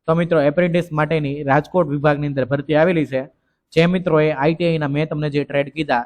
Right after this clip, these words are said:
એ ટ્રેડ પાસ આઉટ હોય તેને આની માટેના ફોર્મ ભરી દેવા, બરાબર મિત્રો. તેમજ જો તમે ફર્સ્ટ ટાઇમ રજિસ્ટ્રેશન કરતા હોય તો આ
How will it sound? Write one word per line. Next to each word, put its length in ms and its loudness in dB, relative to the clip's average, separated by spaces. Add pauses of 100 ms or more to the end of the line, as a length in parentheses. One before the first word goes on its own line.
એ 100 -2
ટ્રેડ 300 0
પાસ 240 2
આઉટ 220 4
હોય 300 2 (540)
તેને 160 2
આની 200 0
માટેના 520 0 (240)
ફોર્મ 220 2
ભરી 200 4
દેવા, 320 -2 (340)
બરાબર 280 2
મિત્રો. 460 0 (240)
તેમજ 260 2
જો 140 2
તમે 180 0
ફર્સ્ટ 280 0
ટાઇમ 160 0
રજિસ્ટ્રેશન 480 -2
કરતા 260 0
હોય 120 2
તો 100 -4
આ 280 2